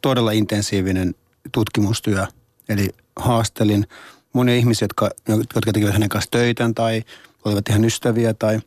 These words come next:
ja kun puhutaan tuosta tulkinnasta, miten tulkinta muotoutuu, niin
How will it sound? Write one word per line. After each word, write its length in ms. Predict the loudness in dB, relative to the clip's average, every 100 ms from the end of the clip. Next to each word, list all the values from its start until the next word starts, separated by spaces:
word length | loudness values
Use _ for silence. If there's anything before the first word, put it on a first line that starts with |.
| _ _ _ _
ja 200 | -2 -2 -4 -16 _ _ _ _ _ _ _ -2
kun 100 | 2
puhutaan 280 | 2 2 2
tuosta 160 | 2
tulkinnasta, 480 | 0 2 0 0 0
miten 200 | 0 2
tulkinta 340 | 2 0 0
muotoutuu, 680 | 2 2 2 -2 -4 -2 0
niin 220 | 0 -2